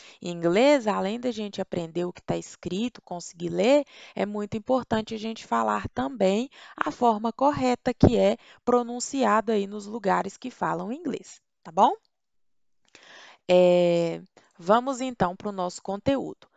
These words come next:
As seasons são as estações do ano em inglês.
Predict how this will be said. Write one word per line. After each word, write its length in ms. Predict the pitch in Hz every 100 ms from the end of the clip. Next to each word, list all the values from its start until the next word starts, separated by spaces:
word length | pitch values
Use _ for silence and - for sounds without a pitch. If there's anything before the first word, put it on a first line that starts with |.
| _ _ -
As 120 | 277
seasons 680 | - 277 294 185 170 151 185
são 320 | - - 196
as 220 | 196 180
estações 840 | 240 330 - 269 269 - 226 240 220
do 160 | 254
ano 340 | 226 208 220 233
em 160 | 226
inglês. 540 | 262 370 285 - -